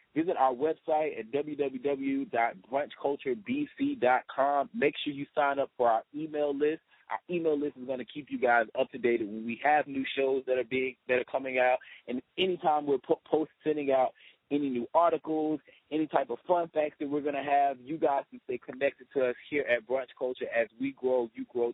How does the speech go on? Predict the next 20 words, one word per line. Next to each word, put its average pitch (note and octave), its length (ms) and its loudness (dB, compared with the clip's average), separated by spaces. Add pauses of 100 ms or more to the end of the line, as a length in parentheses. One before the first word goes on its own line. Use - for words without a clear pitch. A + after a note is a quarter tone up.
too, A#2 160 -6
and - 100 -8
you - 120 -6
get B2 240 -2
information A2+ 560 -6 (100)
first. D#3+ 280 2 (380)
Make E3 200 2
sure D#3+ 120 -4
that C#3+ 140 -4
you D3 100 -12
check D3 140 0
us C#3+ 140 -4
out C3+ 160 2
on B2+ 100 -4 (100)
Twitter E3 280 0 (120)
at D3+ 240 -2
Brunch C3 280 -6 (140)
Culture, F3 460 -2 (340)
on C3 140 0 (120)
Instagram A#2+ 580 -2